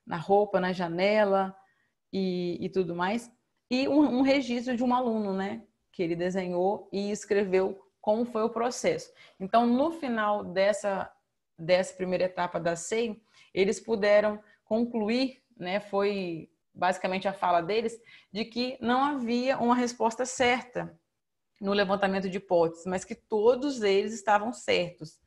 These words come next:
né, que os decompositores, eles vivem, é, em todos os locais.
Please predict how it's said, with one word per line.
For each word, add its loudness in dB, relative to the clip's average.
né, 0
que -6
os -2
decompositores, 0
eles -2
vivem, -6
é, 2
em 0
todos -2
os -8
locais. -2